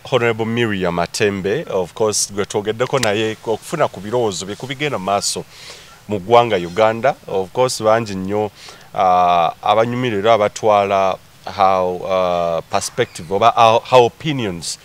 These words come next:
buli we tumukyaza ku mukutu guno ogwa Uganda ey'enkya. It's always a pleasure having her on the show, ate era ne tuwayamuko ne tugenda mu maaso n'okuwuliza endowooza ze. Tetujja kusukkawo wano, tujja kukwatagana ate olunaku olulala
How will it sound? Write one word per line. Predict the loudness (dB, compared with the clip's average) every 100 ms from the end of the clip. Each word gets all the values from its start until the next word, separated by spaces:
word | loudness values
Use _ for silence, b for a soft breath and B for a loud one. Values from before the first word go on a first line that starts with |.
| B B B
buli | -8 -6
we |
tumukyaza | -6 -10 -4 0 0 0 -8
ku | -10
mukutu | -12 -12 -10
guno | -8
ogwa | -6 -4
Uganda | -4 -4 -4 -4 -8
ey'enkya. | -8 -10 -8 -6
It's | -6 -8 0
always | 2 4 0
a | -4
pleasure | -2 -4 -2 -6 -6 B B B -2
having | 0 0 -2 -8
her | -2 0
on | 0 -2
the | -6
show, | -2 0 2
ate | 0 0 -2
era | -2
ne | -4
tuwayamuko | -2 0 2 0 0 -6 -8
ne | -8
tugenda | -6 -4 -4
mu | -2
maaso | -4 -4 -8 -6
n'okuwuliza | -6 -6 -8 -10 -10 -6 -6 -8 B B B B
endowooza | -6 -2 0 -2 -6
ze. | -8
Tetujja | -8 -6 -8 2 4 4 2 -2 -10
kusukkawo | -8 -8 -6 0 2 2
wano, | 0 -2
tujja | -8 -6
kukwatagana | -2 -2 -2 -4 -2 -2
ate | -4 -4 -6 -6 B B B B -4
olunaku | -2 0 0 0 -6
olulala | 0 0 0